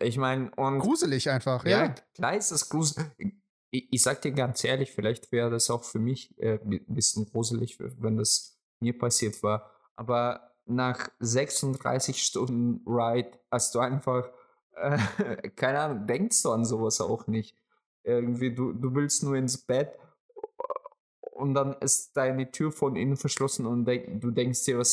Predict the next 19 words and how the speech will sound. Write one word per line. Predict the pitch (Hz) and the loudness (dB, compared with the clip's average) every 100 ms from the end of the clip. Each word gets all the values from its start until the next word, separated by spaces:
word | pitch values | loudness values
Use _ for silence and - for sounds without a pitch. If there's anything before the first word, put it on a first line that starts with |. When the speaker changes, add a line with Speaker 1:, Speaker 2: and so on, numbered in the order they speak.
| - | 4
Speaker 1:
ist | - | 4
das | 139 | 0
für | - | 2
Scheiß?" | 123 - 98 101 - - - _ _ - | 0 0 2 2 2 0 -8 _ _ -2
<laughs> | - 190 | 0 2
Weißt | - 190 - | 4 6 4
du, | - - - 113 | 0 -6 -2 -2
wer | - | 0
kommt | - 190 190 | 0 0 2
auf | - 190 | 0 0
diese | 208 - - | 0 2 2
Idee? | 160 151 151 - 170 208 269 320 - | 0 0 0 0 0 0 0 0 -2
Und | 185 | 0
dann | 165 165 185 | 0 0 0
versuchst | 165 185 190 - | 0 0 0 -2
du | 185 | 0
es | 156 151 | 0 0
aufzumachen. | 143 - - 160 147 175 143 127 185 233 233 - | -2 -2 -2 0 0 0 -2 -8 -10 -10 -12 -12
Und | - 139 147 143 | -4 -2 0 -4